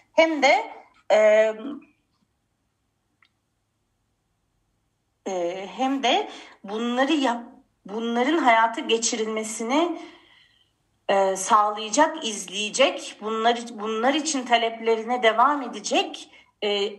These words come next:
şu anda altı yüz örgütten daha fazla örgütü içeren Kadınlar Temel Grubu gibi, e, bir platformumuz var bu savunuculuğu beraber gerçekleştirebileceğimiz. Ben şu anda Kadınlar Temel Grubu'nun koordinatörlüğünü yapıyorum Nisan ayından beri.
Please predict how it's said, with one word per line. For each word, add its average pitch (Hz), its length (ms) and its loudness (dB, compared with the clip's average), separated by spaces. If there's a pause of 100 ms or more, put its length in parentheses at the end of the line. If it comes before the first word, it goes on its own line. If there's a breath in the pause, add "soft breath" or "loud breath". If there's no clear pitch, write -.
(220)
şu 277 220 2
anda 240 300 4
altı 208 400 0
yüz 214 180 -4
örgütten 196 640 0
daha 208 180 0
fazla 226 580 2
örgütü 214 480 -8
içeren 294 680 -2
Kadınlar 233 420 0
Temel 254 420 2
Grubu 190 340 -16
gibi, 226 400 -4 (380 loud breath)
e, 214 200 -4
bir 285 160 -6
platformumuz 233 760 0
var 165 240 4
bu - 40 -12
savunuculuğu 165 680 -8
beraber 160 440 4
gerçekleştirebileceğimiz. 151 1600 -8 (500 soft breath)
Ben 262 240 4
şu 294 160 0
anda 269 400 2
Kadınlar 247 460 0
Temel 254 300 2
Grubu'nun 294 400 -6
koordinatörlüğünü 226 680 -2
yapıyorum 185 360 -4
Nisan 185 340 -8
ayından 165 540 -2
beri. 349 280 -2